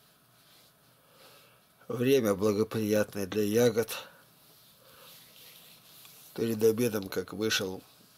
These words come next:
в садок небольшой ягоды, сто малининок съел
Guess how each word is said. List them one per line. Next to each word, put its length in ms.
в 80
садок 460
небольшой 580
ягоды, 580
сто 420
малининок 600
съел 540